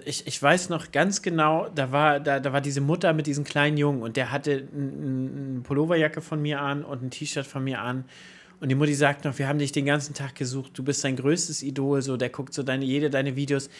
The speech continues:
Das ist so, da brauchst du lange, um da, damit das zu verarbeiten. Also, dass du so einen krassen Einfluss hast und Leute positiv auch verändern kannst. Da war auch zum Beispiel ein Vater, der hat gesagt, „Du, pass auf, Hannes, der hat sich nie für Landwirtschaft interessiert.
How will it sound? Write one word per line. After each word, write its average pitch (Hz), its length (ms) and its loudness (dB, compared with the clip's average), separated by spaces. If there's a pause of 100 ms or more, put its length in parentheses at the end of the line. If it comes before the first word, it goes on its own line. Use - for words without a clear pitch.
(240)
Das 131 180 0
ist 185 280 0
so, 190 340 4 (720)
da 139 140 6
brauchst 147 420 4
du 185 80 4
lange, 170 380 6
um 160 200 0
da, 156 300 6
damit 160 280 4 (120)
das 147 220 2
zu 165 80 -4
verarbeiten. 117 520 0
Also, 127 200 -4
dass 139 240 0
du 147 80 -2
so 135 300 2
einen 180 200 0
krassen 156 460 -2
Einfluss 202 600 -2
hast 226 420 -8 (440)
und 143 220 -2
Leute 202 560 6 (240)
positiv 170 540 2
auch 104 120 -2
verändern 110 380 -4
kannst. 110 240 -8
Da 127 80 -2
war 147 140 4
auch 143 100 0
zum 151 140 -6
Beispiel 143 300 -4
ein - 20 -6
Vater, 147 340 -4
der 143 140 -2
hat 139 120 -8
gesagt, 139 280 -2
„Du, 151 40 -6
pass 139 220 -4
auf, 175 160 -4 (320)
Hannes, 156 300 2
der 156 100 4
hat 165 100 2
sich 156 160 -2
nie 214 200 2
für 233 160 0
Landwirtschaft 208 540 -2
interessiert. 117 480 -8